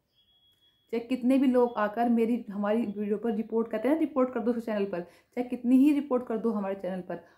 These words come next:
हमारा चैनल डिलीट नहीं होता। क्योंकि ऐसा नहीं, YouTube वाले पागल नहीं है कि किसी ने हमारे चैनल पर रिपोर्ट मार दी और हम उसको, वो उसको डिलीट कर देगा। नहीं, पहले वो उसको search करेगा, अगर वो सही है तो उसको कोई डिलीट नहीं कर सकता।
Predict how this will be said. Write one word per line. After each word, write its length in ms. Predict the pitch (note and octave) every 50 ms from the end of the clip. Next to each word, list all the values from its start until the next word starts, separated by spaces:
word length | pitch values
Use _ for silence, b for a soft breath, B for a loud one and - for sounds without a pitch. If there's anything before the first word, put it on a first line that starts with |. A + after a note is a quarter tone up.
| b b
हमारा 220 | F3+ F#3 F#3 G3+ G3
चैनल 200 | F#3+ G#3 G#3 G3+
डिलीट 320 | G#3+ G#3 G#3+ A3+ A3 B3
नहीं 140 | C4 C4+ C4
होता। 320 | G#3 - - D#3 - b b b b b
क्योंकि 240 | G#3 G3 G3+ A#3+ C4
ऐसा 340 | - - G3 F#3 F#3+ A#3 A#3
नहीं, 280 | A3+ A3 - G#3 A3
YouTube 200 | G#3+ - A3 G3+
वाले 140 | G#3+ G#3+ A#3
पागल 320 | A3+ - F#3+ F#3+ G3 G#3+ A3+
नहीं 140 | A3+ A#3+
है 60 | B3 A#3+
कि 80 | C4
किसी 240 | B3+ C4 B3 B3 A3+
ने 80 | A3+ A3
हमारे 260 | G#3+ G#3 G#3 G#3+ G#3+
चैनल 100 | G#3 G#3
पर 120 | - A3
रिपोर्ट 300 | G3+ G#3 - - G#3+ G#3+ G#3+
मार 140 | G3+ F#3 F#3+
दी 260 | F3 G#3 A#3 - B B B B G3+
और 120 | G#3 G#3
हम 200 | - A3+ A3 A3
उसको, 440 | G#3+ - - - A3 A#3 - F#3+ F3+ G#3+
वो 80 | A#3
उसको 320 | F#3 - G#3 - - - G#3+
डिलीट 320 | G3 G3+ G3+ G3 G3 -
कर 80 | F3+ F3
देगा। 180 | D#3 D#3+ E3+
नहीं, 220 | E3+ F3+ F#3+ D#3 -
पहले 420 | - - _ _ - F#3+ F#3 F#3+
वो 80 | G3 G3+
उसको 180 | G3 - G#3+
search 280 | G#3 - G3 G3 G3 G3
करेगा, 320 | - G3 E3+ E3 D#3+ E3+
अगर 260 | - - F#3 F#3 G3+
वो 100 | G3+ G#3+
सही 340 | G#3+ - - G3 G#3 A3+ G#3
है 320 | F#3+ G#3 B3+ B3+ - - _ _ -
तो 60 | F#3+
उसको 260 | F#3+ G3 - - _ -
कोई 140 | G#3+ G#3 F#3+
डिलीट 260 | F3 F#3 F3+ - -
नहीं 140 | F#3 F3+ -
कर 120 | - D#3+
सकता। 300 | D#3 D3+ - - - -